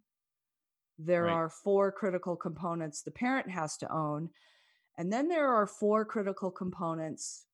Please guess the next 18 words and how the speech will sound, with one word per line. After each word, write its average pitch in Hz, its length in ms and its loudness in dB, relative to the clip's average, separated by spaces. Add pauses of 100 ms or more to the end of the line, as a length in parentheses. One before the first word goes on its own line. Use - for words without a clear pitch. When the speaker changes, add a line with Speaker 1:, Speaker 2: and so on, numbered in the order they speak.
(100)
Speaker 1:
where 165 200 -2
students 196 640 -4
and 180 140 -6
parents 160 460 -4 (140)
have 165 260 -2
to 175 100 -10
come 170 300 -8
together 151 540 -4 (600)
and 165 120 -4
collaborate 156 640 0
as 139 140 -6
a 135 60 -8
family. - 560 -8 (480)
Speaker 2:
That 120 180 -6
can 127 120 0
always 123 200 4
be 113 160 2
interesting. 95 640 -2